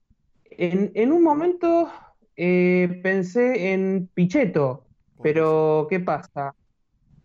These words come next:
Speaker 1: Eh, Pi-, Pichetto, si mal no recuerdo, en este momento se me hizo una laguna, este, estaba en la lista de aliados
Speaker 2: Sí,
Speaker 1: de Soros.
Speaker 2: eso es lo que te estaba por decir, y Bannon, él mismo se
Speaker 1: Ah.
Speaker 2: publicita como ser el Soros de derecha, viste que
Speaker 1: Totalmente.
Speaker 2: en su, él dijo, sí.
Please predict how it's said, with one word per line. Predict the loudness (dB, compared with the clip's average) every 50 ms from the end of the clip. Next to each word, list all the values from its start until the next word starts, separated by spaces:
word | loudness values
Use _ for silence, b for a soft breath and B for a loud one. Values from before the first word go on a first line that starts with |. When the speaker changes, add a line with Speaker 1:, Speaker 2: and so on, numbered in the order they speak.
| -20 _
Speaker 1:
Eh, | -8 -4 -2 0 0 0 0 0 0 -2 -2
Pi-, | -4 -6 -6
Pichetto, | -6 -8 -6 -2 -2 -2 0 2 2 2 2 2 2 2 2 2 2 2 2 0 0 -2 -6 _
si | _ -14 -6 -4 0
mal | 0 0 0
no | 0 0
recuerdo, | 0 0 0 0 0 0 0 2 2 2 2
en | 0 0 -2
este | -4 -4 -4
momento | -2 -2 0 -2 -2
se | -2 -2
me | -4
hizo | -4 -4 -4
una | -4 -2
laguna, | 0 0 0 0 0 0 -2 -2 -6 -8
este, | -8 -8 -8 _ -4 -4 -2 -2
estaba | -2 -2 -2 -2 0 0
en | 0 0
la | 0
lista | 0 -2 -2 0 -2
de | 0 0
aliados | 2 0 0 0 0
Speaker 2:
Sí, | 0
Speaker 1:
de | -2 -4
Soros. | -4 -2 0 2 2 2 0
Speaker 2:
eso | -2
es | -4 -8
lo | -10
que | -12 -14 -16
te | -18
estaba | -20 -20 -20 -20 -20 -18
por | -20 -18 -18
decir, | -20 -20 -20 -18 -18 -18 -18 -18
y | -20 -20 -18 -18 -18
Bannon, | -20 -20 -20 -18 -16 -16 -16 -16 -16 -18 -18 -16
él | -14 -14 -14
mismo | -14 -16 -12 -6
se | -4 -4
Speaker 1:
Ah. | -4 -6 -8
Speaker 2:
publicita | -12 -12 -12 -12 -14 -16 -18 -20 -18 -16 -18 -18 -18 -18 _ _ _ _ _
como | -18 -16 -14 -14 -14 -14 -16
ser | -16 -16 -16 -16 -16 -16 -16
el | -16 -16 -16 -16 _
Soros | _ -20 -20 -16 -14 -14 -12 -12 -14 -14
de | -14
derecha, | -14 -14 -12 -12 -14 -14 -14 -8 -8
viste | -4 -2 -2
que | -2
Speaker 1:
Totalmente. | -2 -4 -4 -6
Speaker 2:
en | -8
su, | -14 -18 -18 -18
él | -18 -16
dijo, | -16 -16 -16 -16 -20
sí. | -18 -18 -18 -18 -18